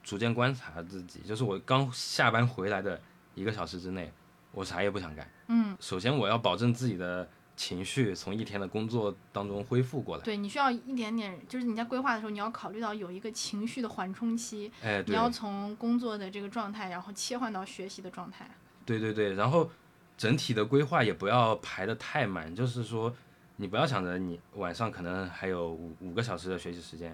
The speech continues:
Speaker 2: 嗯。
Speaker 1: 那五个小时我，我要把自己几点到几点我要干什么，几点到几点干什么。
Speaker 2: 嗯。
Speaker 1: 你要相信，就是你工作之后，你的专注能力确实是在变差的，因为你，
Speaker 2: 是。
Speaker 1: 第一，你年纪大了。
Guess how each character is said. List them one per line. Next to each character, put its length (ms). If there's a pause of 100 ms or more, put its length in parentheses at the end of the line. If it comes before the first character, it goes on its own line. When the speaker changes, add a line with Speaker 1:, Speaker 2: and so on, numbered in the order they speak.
Speaker 2:
嗯。 260 (500)
Speaker 1:
那 80
五 120
个 100
小 100
时 120
我， 200 (160)
我 80
要 120
把 160
自 120
己 220 (300)
几 100
点 140
到 80
几 100
点 160
我 60
要 80
干 120
什 60
么， 100
几 120
点 100
到 100
几 140
点 100 (240)
干 120
什 80
么。 100 (160)
Speaker 2:
嗯。 300
Speaker 1:
你 100
要 80
相 180
信， 200
就 80
是 80
你 100
工 180
作 140
之 140
后， 140
你 120
的 100
专 220
注 140
能 200
力 160 (460)
确 160
实 140
是 100
在 140
变 200
差 220
的， 100
因 120
为 40
你， 180
Speaker 2:
是。 60 (160)
Speaker 1:
第 120
一， 60
你 180
年 180
纪 80
大 220
了。 120